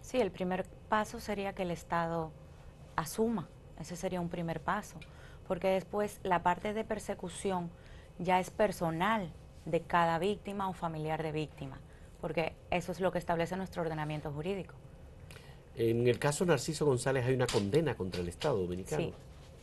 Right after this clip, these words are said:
Speaker 1: sí, hubo una condena en la Corte Interamericana, mm, se declaró al Estado responsable de esa desaparición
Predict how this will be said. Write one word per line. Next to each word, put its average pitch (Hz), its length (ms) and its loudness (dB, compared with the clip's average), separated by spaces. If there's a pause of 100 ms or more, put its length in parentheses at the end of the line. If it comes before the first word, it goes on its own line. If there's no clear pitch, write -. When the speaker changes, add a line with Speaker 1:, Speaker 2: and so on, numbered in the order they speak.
Speaker 1:
sí, 160 200 -4 (200)
hubo 160 160 -2
una 156 120 -4
condena 151 300 -2
en 151 80 -2
la 151 320 -2
Corte 156 220 -4
Interamericana, 151 640 -4 (920)
mm, 175 320 0
se 165 200 2
declaró 156 380 4
al 165 100 6
Estado 156 360 2
responsable 160 680 0
de 165 80 -2
esa 156 160 -6
desaparición 151 760 -6